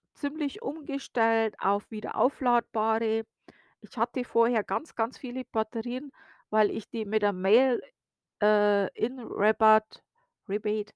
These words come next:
<laughs> äh, kostenlos beziehungsweise als Moneymaker bekommen hatte und da hatte ich einen Riesenvorrat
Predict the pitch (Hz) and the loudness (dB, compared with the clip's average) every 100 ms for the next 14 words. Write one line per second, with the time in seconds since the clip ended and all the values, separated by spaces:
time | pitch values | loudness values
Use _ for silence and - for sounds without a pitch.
0 | _ - - - - - _ _ - - | _ -20 -18 -12 -12 -14 _ _ -18 -16
1 | - - - - 202 202 - 262 - 254 | -14 -14 -2 4 6 6 4 2 0 0
2 | 247 226 226 226 - 208 247 233 185 196 | 4 6 6 2 -6 -4 -2 -2 2 2
3 | 190 - - 196 226 247 208 202 214 - | 2 -4 0 2 2 0 2 2 0 0
4 | 208 - 214 196 202 190 202 185 - 180 | 0 2 2 4 2 4 2 -2 -2 -6
5 | 202 214 - 170 180 180 208 254 - 247 | -8 -10 -8 -6 -4 -4 -2 -4 -6 -4
6 | - 202 202 196 196 | 4 4 6 4 2